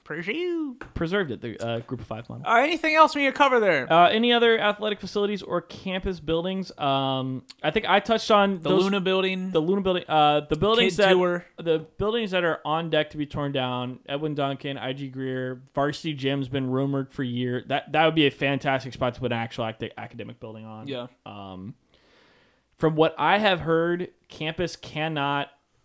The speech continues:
Speaker 2: afford to tear those buildings down because there are so many students and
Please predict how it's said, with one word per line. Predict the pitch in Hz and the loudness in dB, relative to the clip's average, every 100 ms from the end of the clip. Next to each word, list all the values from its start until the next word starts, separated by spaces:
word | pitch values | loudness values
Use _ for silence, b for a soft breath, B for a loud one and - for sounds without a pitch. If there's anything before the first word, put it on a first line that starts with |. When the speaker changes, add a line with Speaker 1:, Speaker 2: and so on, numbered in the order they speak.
| _ - | _ -16
Speaker 2:
afford | 127 _ 165 160 160 | -16 _ -2 -2 -2
to | 151 | -8
tear | 127 143 147 | -8 -4 -2
those | 143 123 | -2 -2
buildings | 135 131 123 113 | -2 -2 -4 -8
down | - 113 127 156 170 - 135 | -10 -8 -4 -4 -6 -10 -10
because | 135 123 - 135 135 127 123 - | -8 -8 -4 -2 -2 -2 -8 -8
there | 131 123 | -4 -2
are | 120 | -4
so | - - 135 | -6 -4 -2
many | 139 135 131 | -2 -4 -6
students | - - 127 143 160 160 - - | -8 -6 -4 -2 -4 -6 -16 -12
and | 113 117 113 | -10 -8 -12